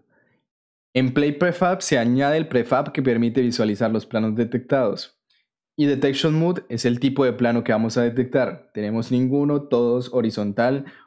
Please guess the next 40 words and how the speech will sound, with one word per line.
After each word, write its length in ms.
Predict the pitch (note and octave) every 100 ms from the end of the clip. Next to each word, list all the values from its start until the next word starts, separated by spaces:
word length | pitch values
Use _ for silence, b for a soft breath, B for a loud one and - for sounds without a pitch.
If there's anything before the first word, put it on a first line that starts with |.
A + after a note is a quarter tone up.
| B -
o 100 | C3
vertical. 640 | C3 C3 C3 C#3 G#2 -
En 140 | A2 A#2
caso 260 | B2+ B2
de 80 | C3+
la 80 | C3+
aplicación 560 | C3+ C#3 C#3 C#3 D#3
vamos 240 | C#3 A#2 A#2
a 40 |
detectar 500 | A2+ A2 G2 A#2 B2
planos 320 | A#2+ A2+ A2
horizontales, 680 | B2 A2+ B2 A#2+ C3 A2+ F#2+
así 180 | G2+ G#2+
que 140 | A2+
cambiamos 500 | G#2+ A#2 A#2 A#2+ -
a 60 | C3+
horizontal. 640 | C3+ C#3 C#3+ C3 C3+ D#3 - b b b b -
En 160 | C3
cuanto 280 | B2+ B2+ A#2+
a 60 | G#2+
Plane 220 | B2+ B2
Prefab, 400 | C3+ C3 D3+ D3
la 140 | B2+
aplicación 500 | A#2 A2+ A#2 A2+ C#3+
no 140 | C#3 A2
tiene 160 | A#2
ningún 280 | A2+ A2 G#2+
prefab, 520 | A2+ A2+ C3+ B2 - -
pero 220 | - A#2 A2
para 160 | A2
ejemplificar 720 | A2+ A#2+ A2 A2+ A#2 - C3+
y 80 | C3
ver 160 | A#2 A2+
mejor 260 | A#2 A#2+
cómo 200 | A#2+ A#2
funciona 360 | A#2 A2 C#3 C#3
vamos 240 | A#2 A2
a 60 | A#2
agregar 340 | A2 G#2+ A2+
uno. 320 | B2+ A#2+ G2+